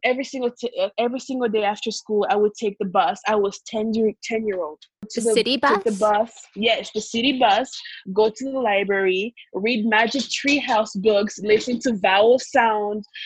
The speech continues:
Speaker 1: listen to stuff until I learned good enough English to, like, translate, um, at parent-teacher conferences, at doctor's appointments. Literally, like, I learned good enough English in three months that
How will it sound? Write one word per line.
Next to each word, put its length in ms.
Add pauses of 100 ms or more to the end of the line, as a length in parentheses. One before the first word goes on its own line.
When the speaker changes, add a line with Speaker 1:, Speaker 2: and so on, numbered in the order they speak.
(140)
Speaker 1:
listen 480
to 440 (1080)
stuff 420
until 320
I 120
learned 220
good 120
enough 240
English 240
to, 80
like, 120
translate, 720 (340)
um, 380 (240)
at 220 (140)
parent-teacher 580
conferences, 600
at 120
doctor's 360
appointments. 840 (880)
Literally, 600
like, 420 (400)
I 120
learned 280 (380)
good 180
enough 260
English 480
in 160
three 220
months 440
that 280